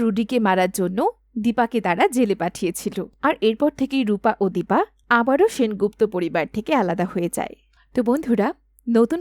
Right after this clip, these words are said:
প্রোমোটি তোমাদের কেমন লেগেছে তা জানাতে পারো কমেন্ট করে। ভিডিওটি ভালো লাগলে লাইক, শেয়ার করতে ভুলো না। আর নতুন নতুন আপডেট পেতে আমাদের চ্যানেলটি সাবস্ক্রাইব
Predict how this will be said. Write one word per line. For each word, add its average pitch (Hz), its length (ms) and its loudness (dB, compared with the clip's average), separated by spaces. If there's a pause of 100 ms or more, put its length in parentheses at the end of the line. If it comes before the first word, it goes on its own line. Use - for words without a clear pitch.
প্রোমোটি 247 340 2 (100)
তোমাদের 196 400 2
কেমন 175 280 -2
লেগেছে 180 360 -4 (460)
তা 294 60 2 (120)
জানাতে 220 340 2
পারো 190 220 0 (140)
কমেন্ট 208 340 2
করে। 190 180 -4 (580)
ভিডিওটি 247 400 2 (100)
ভালো 269 160 2 (100)
লাগলে 233 200 0 (120)
লাইক, 208 240 2
শেয়ার 220 200 2
করতে - 360 0
ভুলো 208 200 2
না। - 140 -4 (580)
আর 202 100 2 (100)
নতুন 247 200 -2 (100)
নতুন 254 200 0 (140)
আপডেট 196 320 -2
পেতে - 220 -2 (220)
আমাদের 285 420 4
চ্যানেলটি 247 480 2
সাবস্ক্রাইব 180 400 -2